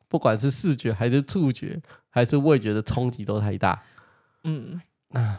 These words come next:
Speaker 1: 其他的东西好吃，
Speaker 2: 对。
Speaker 1: 能好客。
Speaker 2: 嗯。
Speaker 1: 就这样。
Speaker 2: 对，那阿嬷非常好客。然后
Speaker 1: 对。
Speaker 2: 我们明明就不会日文，就很少，很简单，很简单的日文。他也可以比手画脚的一直在那边讲，
Speaker 1: 跟你聊天，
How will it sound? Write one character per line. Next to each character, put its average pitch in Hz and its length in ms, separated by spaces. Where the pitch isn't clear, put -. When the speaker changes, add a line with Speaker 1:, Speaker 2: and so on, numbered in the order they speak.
Speaker 1:
其 - 200
他 120 180
的 117 80
东 104 180
西 113 340
好 92 240
吃， 113 320
Speaker 2:
对。 127 100
Speaker 1:
能 107 140
好 120 220
客。 117 280
Speaker 2:
嗯。 151 300
Speaker 1:
就 110 140
这 104 160
样。 92 140
Speaker 2:
对， 180 140
那 147 140
阿 143 160
嬷 127 180
非 156 320
常 143 260
好 - 180
客。 - 240
然 165 120
后 190 180
Speaker 1:
对。 104 120
Speaker 2:
我 160 80
们 147 140
明 151 180
明 160 140
就 180 60
不 170 140
会 135 100
日 135 160
文， - 180
就 214 100
很 180 260
少， 156 220
很 180 500
简 117 220
单， 143 140
很 135 80
简 123 120
单 120 160
的 90 80
日 - 80
文。 - 140
他 196 140
也 151 80
可 160 180
以 135 80
比 147 140
手 147 180
画 139 240
脚 - 140
的 - 120
一 - 140
直 117 80
在 131 100
那 131 100
边 - 0
讲， - 0
Speaker 1:
跟 123 120
你 104 80
聊 98 100
天， - 20